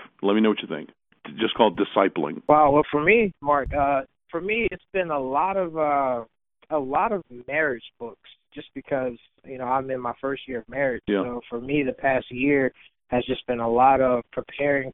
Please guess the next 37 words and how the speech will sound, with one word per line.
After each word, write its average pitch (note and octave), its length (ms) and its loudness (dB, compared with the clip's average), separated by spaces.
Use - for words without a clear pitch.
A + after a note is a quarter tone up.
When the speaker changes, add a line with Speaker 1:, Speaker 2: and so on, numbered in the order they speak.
Speaker 2:
to B2 80 -8
be, B2 440 0
you B2+ 100 -2
know, A2+ 300 0
a A#2+ 80 -2
godly B2 460 2
husband, A#2 800 -2
and A2+ 180 -6
what B2+ 140 0
does A#2+ 140 -10
that B2 200 2
look A#2+ 160 -4
like, A#2 400 4
and A2 180 -2
what B2+ 160 4
does B2 260 2
being A#2+ 300 2
a A2+ 160 2
godly A#2+ 300 4
father A#2+ 340 6
look A2+ 220 -2
like? A2+ 300 0
So B2+ 160 -2
for B2 100 -4
me, C3 160 2
a B2+ 80 2
lot B2 380 4
of B2 160 -2
my B2 400 4
growth A#2+ 380 2
has A#2 160 4
been A#2 320 0
geared B2+ 260 6
really C3 320 4
towards, B2+ 440 4
you B2 100 -2
know, A2+ 300 2